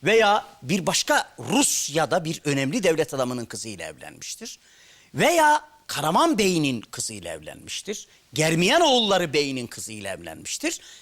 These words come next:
Fatih Sultan Mehmet'e kadar böyledir. Gayrimüslim kadınlarla evlenen iki padişah vardır. İkisi de çocuk sahibi olmamıştır onlardan. Birisi Fatih'in babası ikinci Murat'tır.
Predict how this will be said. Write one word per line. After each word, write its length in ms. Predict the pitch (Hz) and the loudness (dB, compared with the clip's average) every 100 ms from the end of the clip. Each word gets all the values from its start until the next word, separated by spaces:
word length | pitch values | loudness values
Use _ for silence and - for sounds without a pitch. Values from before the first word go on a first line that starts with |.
| _ | _
Fatih 420 | - 208 185 440 | -2 0 2 2
Sultan 340 | - 254 269 240 | 2 2 0 2
Mehmet'e 340 | 220 226 233 | 2 2 2
kadar 300 | 233 226 214 | 2 2 2
böyledir. 580 | 170 143 120 - - - _ _ _ _ _ _ _ _ _ _ - | 2 0 -2 -6 -14 -16 _ _ _ _ _ _ _ _ _ _ 2
Gayrimüslim 920 | 247 415 392 370 330 - - 440 403 | 4 6 6 6 4 2 2 2 2
kadınlarla 680 | - 269 285 285 320 285 | 0 2 2 4 4 6
evlenen 400 | 240 233 247 294 | 4 6 4 4
iki 180 | 269 - | 2 0
padişah 480 | - 156 - 139 - | 2 0 0 -6 -8
vardır. 560 | - - - - - - _ _ _ _ _ _ | -14 -20 -20 -18 -20 -20 _ _ _ _ _ _
İkisi 520 | 320 - 339 - 480 | -2 2 2 2 2
de 340 | 359 330 370 381 _ _ _ _ _ _ | 4 6 4 0 _ _ _ _ _ _
çocuk 300 | - 185 139 | -6 -4 -2
sahibi 280 | - 175 151 | -4 -4 -2
olmamıştır 520 | 156 127 95 - - | -2 -2 -6 -14 -18
onlardan. 460 | 113 _ - - _ _ _ _ _ _ _ | -20 _ -20 -20 _ _ _ _ _ _ _
Birisi 400 | 165 392 339 233 | 2 4 4 0
Fatih'in 680 | - 180 175 180 190 180 - _ _ | 0 0 0 -2 -4 -4 -8 _ _
babası 420 | 135 139 131 - | -2 -2 -2 -6
ikinci 340 | 104 - 139 226 | -8 -8 -6 -2
Murat'tır. 680 | 247 262 - 392 - - | 0 0 -2 -6 -6 -10